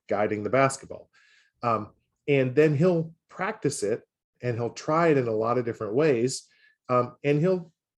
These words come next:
figure out his, his own unique way to shoot the jump shot, and he'll actually adapt it under the circumstances. That's actually the big difference between rules-based artificial intelligence and autonomous A I is the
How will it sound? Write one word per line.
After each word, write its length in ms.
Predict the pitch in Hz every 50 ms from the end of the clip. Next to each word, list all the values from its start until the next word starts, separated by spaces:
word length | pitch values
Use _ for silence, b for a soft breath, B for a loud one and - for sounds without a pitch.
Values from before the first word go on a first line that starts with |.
| _ _
figure 260 | - 202 196 180 185 180
out 140 | 165 156
his, 260 | 156 165 175 160 - -
his 260 | - 175 156 147 - -
own 520 | 143 156 170 175 175 170 160 147 139 123 _ _ _ _ -
unique 340 | 131 131 135 135 120 - -
way 220 | 117 120 123 123
to 80 | 117 110
shoot 240 | - - 123 104
the 80 | - 104
jump 220 | - 110 110 113
shot, 280 | - - 120 117 117 -
and 160 | 117 123 123
he'll 240 | 117 104 107 104 104
actually 340 | 104 101 - - - 95 90
adapt 400 | 87 90 113 120 143 143 - -
it 120 | 101 - _ b b b b b b b _ -
under 180 | 123 117 113
the 80 | 107 107
circumstances. 760 | - - 151 156 - 131 107 - - 85 - - - - -
That's 240 | - 143 151 160 196
actually 240 | 175 - - 147
the 100 | 123 120
big 200 | 107 120 113 107
difference 320 | 117 135 - 131 110 - -
between 260 | - 117 107 104 101
rules-based 560 | 110 117 117 107 - 110 104 104 - - - _ _ _ _ _ -
artificial 400 | 120 117 120 117 127 113 - 120
intelligence 520 | 107 98 113 113 110 98 107 101 - - -
and 120 | 113 110
autonomous 480 | 104 - - 139 139 139 135 120 - 107
A 80 | 95
I 160 | 95 95 98
is 220 | 101 104 98 101 -
the 180 | 107 101 92